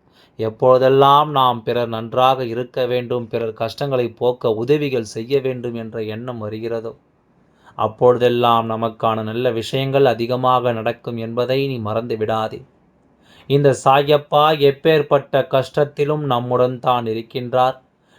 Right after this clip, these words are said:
நம்மை விட்டு மீட்டு எடுத்து விடுவார் என்ற தைரியம் உனக்குள் எப்பொழுதும் இருக்க வேண்டும்.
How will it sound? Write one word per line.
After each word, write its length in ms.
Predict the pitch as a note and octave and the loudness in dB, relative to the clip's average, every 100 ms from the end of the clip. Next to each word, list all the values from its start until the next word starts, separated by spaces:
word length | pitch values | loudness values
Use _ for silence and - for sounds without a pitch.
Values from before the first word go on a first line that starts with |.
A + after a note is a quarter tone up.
| _ | _
நம்மை 400 | B2+ C3 C3 A#2+ | -6 -4 -4 -4
விட்டு 600 | A#2+ C3 - C#3+ A2 - _ _ _ _ | -4 -6 -4 -2 -2 -10 _ _ _ _
மீட்டு 720 | A2+ A#2+ C#3 D3 C#3+ A2+ A2+ C3+ _ | -12 -6 -6 -6 -6 -6 -6 -12 _
எடுத்து 440 | A#2 A#2+ C#3 C#3 A#2 | -6 -2 -2 -2 -4
விடுவார் 480 | A#2 A2 A2 A2+ - _ _ _ - | -2 -2 -4 -6 -14 _ _ _ -6
என்ற 340 | A#2 A#2 A2+ | -6 -2 -4
தைரியம் 500 | A2 A#2 C3+ C3+ A#2 | 0 0 0 0 -2
உனக்குள் 440 | A2 A2+ - A#2 A2 | -4 -6 -6 -6 -2
எப்பொழுதும் 520 | A2 - B2+ B2+ A2+ | -4 -2 -2 -2 -4
இருக்க 320 | A2 - A#2+ | -6 -4 -6
வேண்டும். 340 | G#2+ F#2+ F2 | -6 -8 -16